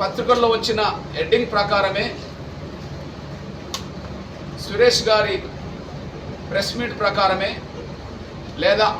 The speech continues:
ఆయన చదివిన, మీరు రాయించిన, ఆయన చదివిన ఆ స్క్రిప్ట్ ప్రకారమే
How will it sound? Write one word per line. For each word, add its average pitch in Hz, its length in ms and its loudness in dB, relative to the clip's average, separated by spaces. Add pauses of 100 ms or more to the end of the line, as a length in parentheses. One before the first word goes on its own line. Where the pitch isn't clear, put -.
(100)
ఆయన 208 200 4 (140)
చదివిన, 208 380 2 (1080)
మీరు 185 300 -2
రాయించిన, 208 500 2 (200)
ఆయన 196 160 2 (100)
చదివిన 175 340 0 (1200)
ఆ - 20 4 (140)
స్క్రిప్ట్ 208 360 -4 (100)
ప్రకారమే 190 500 4